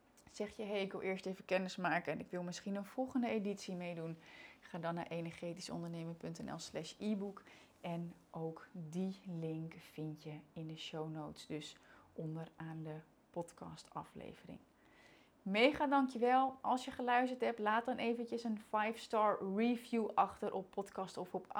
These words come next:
iTunes, sorry, op Spotify of op iTunes. Zou heel erg helpen om, eh,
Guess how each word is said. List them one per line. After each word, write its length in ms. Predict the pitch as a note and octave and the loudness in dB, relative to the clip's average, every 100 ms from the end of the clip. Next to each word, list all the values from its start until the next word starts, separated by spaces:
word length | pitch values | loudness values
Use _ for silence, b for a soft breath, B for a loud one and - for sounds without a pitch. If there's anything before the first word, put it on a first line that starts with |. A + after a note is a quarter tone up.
| A#3 | 0
iTunes, 420 | A3+ A3+ G#3 - | 0 -2 -4 -2
sorry, 220 | G#3+ G3 | 0 2
op 200 | F#3+ G3 | 2 -2
Spotify 560 | - - G3 A3 F#3+ - | -2 -2 -2 -2 0 0
of 140 | F3 F#3 | 0 -4
op 200 | - F3 | 0 0
iTunes. 500 | F#3 - F3 E3+ - B B B B B B B B _ _ | 0 -4 -6 -6 -8 B B B B B B B B _ _
Zou 280 | - F#3 F3 | -4 -2 -2
heel 400 | F3+ F#3+ A3+ A3+ | 0 6 6 6
erg 200 | G#3+ - | 4 0
helpen 540 | F#3 F#3+ F#3 F3 F3 B B - - | 4 4 4 2 0 B B -12 -2
om, 460 | F3+ F3 E3+ E3 B - | 0 2 2 0 B -8
eh, 200 | F#3 | -4